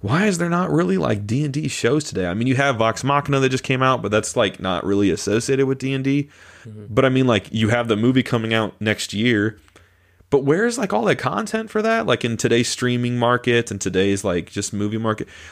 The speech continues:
Speaker 1: all this stuff. But, like, and the same goes for Halo. So it's nice that Halo is about to get that, you know? So it's really, like, in every area, it's kind of covered now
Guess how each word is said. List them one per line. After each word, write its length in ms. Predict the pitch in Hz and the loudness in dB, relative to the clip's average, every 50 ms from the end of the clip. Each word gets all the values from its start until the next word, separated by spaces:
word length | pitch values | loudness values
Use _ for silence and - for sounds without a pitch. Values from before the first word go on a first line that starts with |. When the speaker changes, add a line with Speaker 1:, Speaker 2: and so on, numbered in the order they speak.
| - - | -8 -2
Speaker 1:
all 160 | - 143 160 | 0 0 0
this 120 | 175 165 | 0 0
stuff. 300 | - - - 170 160 - - | 0 -2 -2 -2 -2 -4 -8
But, 300 | - 107 104 127 - - | -8 -2 0 0 0 2
like, 160 | - 107 - | 0 0 0
and 140 | 110 120 120 | 2 2 2
the 60 | 117 | 0
same 200 | 113 - 135 131 | 0 0 0 0
goes 220 | 131 127 131 - | 0 0 -2 -2
for 100 | - 113 | -2 -2
Halo. 380 | 110 110 120 139 127 104 92 95 | 0 0 2 2 0 0 -2 -2
So 180 | 95 - 113 107 | -2 0 0 0
it's 140 | 101 - | 0 0
nice 260 | 107 120 139 151 147 - | 0 0 0 0 -2 -4
that 140 | - - | -6 -6
Halo 640 | - - 117 139 156 135 104 90 87 85 92 - - _ _ _ _ _ _ _ _ _ _ _ _ _ | -4 -2 0 2 4 4 4 4 4 2 2 0 -4 _ _ _ _ _ _ _ _ _ _ _ _ _
is 100 | - 107 | 0 0
about 240 | 104 95 98 101 101 - | 2 2 2 2 0 0
to 60 | 98 | 0
get 180 | 87 95 - | -2 -2 -2
that, 280 | - - - - - - _ _ _ | -2 -4 -6 -6 -8 -10 _ _ _
you 80 | - - | -12 -10
know? 280 | - - - - - - _ _ _ | -10 -10 -10 -12 -14 -14 _ _ _
So 200 | _ - - 113 | _ -2 0 0
it's 120 | 107 104 - | 2 2 4
really, 200 | 135 143 139 123 | 4 4 4 4
like, 360 | 107 92 85 85 85 - - _ _ _ _ _ _ _ _ _ _ _ _ | 4 2 2 0 -2 -6 -14 _ _ _ _ _ _ _ _ _ _ _ _
in 140 | - 107 110 | -4 -4 0
every 340 | 101 110 117 110 113 110 85 | 0 0 0 2 2 2 4
area, 560 | 95 98 98 107 104 98 95 85 85 92 104 - _ | 4 4 4 4 4 2 2 0 -2 -4 -6 -10 _
it's 160 | - 92 - | -12 -12 -10
kind 180 | - - - 98 | -6 -4 -2 -2
of 100 | 90 95 | -2 -2
covered 400 | - - 92 92 92 82 80 - - | -2 -2 -2 -2 -2 -4 -6 -8 -10
now 300 | - - - - - | -10 -10 -10 -10 -12